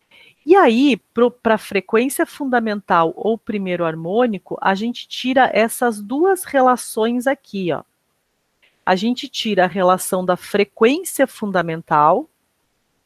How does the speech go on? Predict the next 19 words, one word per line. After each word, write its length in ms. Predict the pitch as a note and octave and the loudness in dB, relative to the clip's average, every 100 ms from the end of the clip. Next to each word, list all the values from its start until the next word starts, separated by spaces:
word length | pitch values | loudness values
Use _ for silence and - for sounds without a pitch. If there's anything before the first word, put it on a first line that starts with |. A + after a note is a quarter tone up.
| _ | _
que 140 | - A3+ | 2 4
é 100 | F3 | 4
a 140 | F3+ | 2
velocidade 960 | F3 G3 G3+ - - F#3 F3+ F#3+ G3 G3 | 2 0 0 -2 -8 -2 2 2 0 -10
dividida 580 | G#3 G3 F3+ F#3 E3+ | -10 -10 -10 -10 -8
pelo 280 | F3 F#3 F3+ | -6 -4 -6
comprimento 920 | F3+ F#3 F3+ F#3 F3+ F3+ A3 C4 D#4 | -6 -10 -10 -10 -8 -4 -4 -4 -6
de 200 | B3 A#3 | -4 0
onda, 580 | G3 F3+ F3+ F#3 G#3+ E4 - _ _ _ _ _ _ _ _ _ _ _ - | 0 0 -4 0 0 0 -6 _ _ _ _ _ _ _ _ _ _ _ -4
tá? 360 | D3+ C#3+ - E4+ _ _ _ _ _ _ - | -2 -2 -4 -10 _ _ _ _ _ _ 4
Ou 400 | A#3+ A3+ D4 F4+ _ | 6 8 6 0 _
que 100 | E4+ | -4
o 60 | |
comprimento 840 | - B3+ A#3+ A#3+ A#3 G3 F#3 F#3+ A3+ | -2 -4 -4 -6 -8 -6 -6 -8 -10
de 160 | A3+ | -6
onda 460 | C#4 A3 A#3 B3+ D#4+ | -4 -2 -4 -4 -6
vale 580 | - A3 F#3 G3+ D4+ D#4+ - | 0 2 4 2 -2 -10 -14
duas 640 | F#3+ B3 C#4+ B3 A#3 F#3+ | -6 -4 2 2 2 -2
vezes 680 | F#3 F#3+ G3 G3 B3+ B3+ - | -4 -2 -2 -4 -10 -10 -16